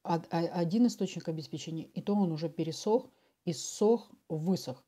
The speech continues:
Потому что безденежье — это проклятие, и люди просто отдались проклятию, и поэтому у них даже одна река, э, м, не работает. Вот, поэтому Бог всегда говорил ко мне, что надо четыре реки обеспечения. Поэтому,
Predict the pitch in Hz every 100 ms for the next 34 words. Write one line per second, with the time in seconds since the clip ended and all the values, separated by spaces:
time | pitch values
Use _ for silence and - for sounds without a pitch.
0 | _ _ _ _ 175 135 175 175 196 202
1 | 160 156 160 - 208 262 262 208 202 196
2 | 165 165 170 156 143 151 135 160 156 175
3 | 160 135 - 196 247 254 180 160 165 160
4 | 165 156 156 - _ _ _ 180 185 190
5 | - 175 170 180 175 180 156 139 143 139
6 | 139 156 147 147 147 147 147 147 147 -
7 | 160 151 147 165 170 170 165 156 139 -
8 | - _ _ _ _ - - - 160 156
9 | 196 208 208 196 285 - 190 208 180 175
10 | 196 196 175 233 240 180 160 156 151 -
11 | - 185 160 139 160 143 135 - - 151
12 | - - - - 139 147 147 143